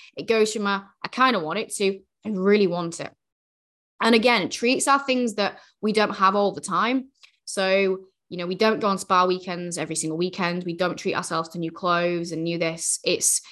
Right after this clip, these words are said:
something that we have minimally, but we really, really want. So that drive for it, you know, for a treat is gonna go up. That drive for that food is gonna go up when you give foods that label. So just be really mindful of using that word be-,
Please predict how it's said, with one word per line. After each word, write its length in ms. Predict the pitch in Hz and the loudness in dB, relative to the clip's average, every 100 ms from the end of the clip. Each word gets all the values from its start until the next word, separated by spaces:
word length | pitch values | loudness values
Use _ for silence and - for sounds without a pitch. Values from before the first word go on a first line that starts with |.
| - | -18
something 300 | - 226 226 | -2 2 4
that 80 | 226 | 4
we 80 | 202 | 2
have 240 | 202 160 - | 4 2 0
minimally, 600 | - 175 185 196 220 262 | -6 -4 0 0 2 2
but 100 | 190 | 2
we 140 | 160 165 | -2 -2
really, 260 | 175 175 | -2 -2
really 160 | 160 156 | -2 -4
want. 320 | 165 156 104 - - - | -4 -6 -6 -12 -20 -12
So 380 | - 190 185 180 196 | -2 4 4 4 2
that 340 | 202 202 - | 2 2 0
drive 500 | 185 170 160 185 202 | -8 -2 0 0 -2
for 220 | - 220 | -6 -2
it, 180 | 269 - - | 0 -2 -8
you 160 | 185 | -6
know, 320 | 170 170 170 - _ - | -2 -2 -2 -8 _ -4
for 80 | 202 | -2
a 60 | 175 | -2
treat 400 | - 175 214 175 | -2 -2 0 0
is 160 | 175 | 0
gonna 180 | 180 175 | 0 -2
go 440 | 170 160 151 - _ | 0 2 2 -2 _
up. 280 | 202 180 - | 0 0 -2
That 180 | 208 175 | -8 -6
drive 320 | 202 185 208 | 2 4 4
for 80 | 202 | 0
that 180 | 175 - | -2 0
food 280 | 190 165 160 _ | 0 0 -4 _
is 220 | 185 185 | 2 2
gonna 180 | 190 175 | 0 -4
go 180 | 170 170 | 0 0
up 100 | 165 | 0
when 140 | 170 165 | -2 -4
you 120 | 165 | -2
give 220 | 175 170 | -4 -4
foods 240 | 170 156 156 | -4 -4 -4
that 140 | 147 | -4
label. 340 | 160 156 151 | -2 -2 -4
So 200 | 147 160 | -8 -8
just 160 | 156 - | -8 -8
be 100 | 165 | -8
really 420 | 165 180 190 180 | -6 0 0 2
mindful 440 | 175 170 170 170 160 | 2 0 0 -6 -8
of 80 | |
using 340 | 160 165 156 156 | -4 -4 -2 -2
that 160 | 151 | -2
word 340 | 160 156 151 156 - - - _ _ | -2 -4 -4 -8 -14 -20 -20 _ _
be-, 160 | - | -12